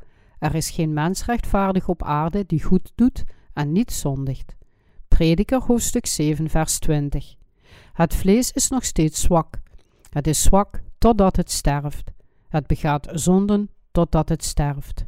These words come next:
Niet die een aflegging is ter vuiligheid des lichaams, maar die een vraag is van een goed geweten tot God.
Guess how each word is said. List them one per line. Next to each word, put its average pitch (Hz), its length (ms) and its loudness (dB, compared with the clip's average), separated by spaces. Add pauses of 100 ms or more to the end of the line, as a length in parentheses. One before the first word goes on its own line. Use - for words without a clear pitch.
(1200)
Niet 196 380 2
die 190 120 2
een 165 120 0
aflegging 170 600 0
is 165 160 -4
ter 160 140 0
vuiligheid 151 680 0
des - 240 -4
lichaams, 220 640 -4 (340)
maar 226 160 2
die 185 160 2
een 151 100 0
vraag 143 360 0
is 165 140 -2
van 170 180 0
een 139 140 -4
goed - 240 -2
geweten 156 480 0
tot - 220 -4
God. - 340 -4